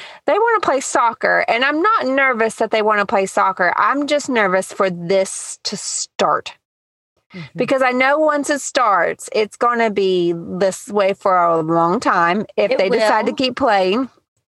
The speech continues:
Speaker 2: It will, and they might go in and out of sports to try to find their thing.
Speaker 1: Yes, and I, and I'm totally okay with them playing, but I'm just, I wasn't quite prepared as a parent for it to start this early. I mean, they're four and five.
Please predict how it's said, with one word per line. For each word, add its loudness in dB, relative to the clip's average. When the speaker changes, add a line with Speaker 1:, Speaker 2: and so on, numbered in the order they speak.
Speaker 2:
It -4
will, 0
and -4
they 0
might -2
go -2
in -4
and -6
out 0
of -6
sports -6
to -14
try -2
to -6
find -4
their -2
thing. -6
Speaker 1:
Yes, -2
and 0
I, 0
and 2
I'm 0
totally 2
okay 0
with 0
them 0
playing, 0
but 2
I'm 0
just, -2
I -2
wasn't -2
quite 0
prepared 0
as -2
a -2
parent 0
for 0
it -4
to -4
start -2
this 0
early. 2
I 2
mean, 2
they're 2
four 2
and 0
five. 0